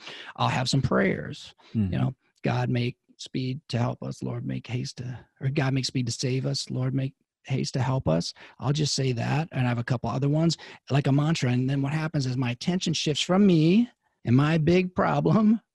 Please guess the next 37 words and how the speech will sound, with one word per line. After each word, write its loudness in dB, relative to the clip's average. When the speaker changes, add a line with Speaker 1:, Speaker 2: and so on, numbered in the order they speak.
Speaker 1:
to 6
the 4
Almighty. 4
And 2
right 2
there, 4
boom, 2
there's 0
a -2
practice -4
that -2
I'm 0
getting -2
disciplined -2
with -8
that, -2
that -4
will -6
put, 0
move 4
me 2
into -4
the -2
proper 0
direction. 0
Speaker 2:
Wow. 2
You 4
know, 2
that's -2
a 0
great 0
way 0
maybe 2
for -4
us -2
to -2
end, 2